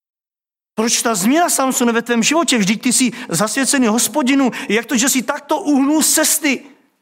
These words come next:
A Samson na to, třetí verš, druhá část. Samson však svému otci odpověděl, "Vezmi pro mne tuto, protože to je v mých očích ta pravá."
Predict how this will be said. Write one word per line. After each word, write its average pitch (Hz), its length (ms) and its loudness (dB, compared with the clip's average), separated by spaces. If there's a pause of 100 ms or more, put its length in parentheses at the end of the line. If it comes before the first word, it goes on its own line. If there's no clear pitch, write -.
(1800)
A - 60 -4
Samson 233 440 2
na 254 100 2
to, 262 120 0
třetí 240 300 -2
verš, 233 200 -2
druhá 226 240 0
část. 233 380 -2 (240)
Samson 254 800 -2
však 254 380 -2
svému 247 400 -2
otci 247 300 -2
odpověděl, 247 520 0 (200)
"Vezmi 220 500 0
pro 262 240 -2
mne 262 160 0
tuto, 254 300 -2
protože 247 480 -2
to 254 140 0
je 240 200 0
v 214 80 -6
mých 240 320 -2
očích 233 580 -2 (1040)
ta 196 140 -2
pravá." 180 460 -6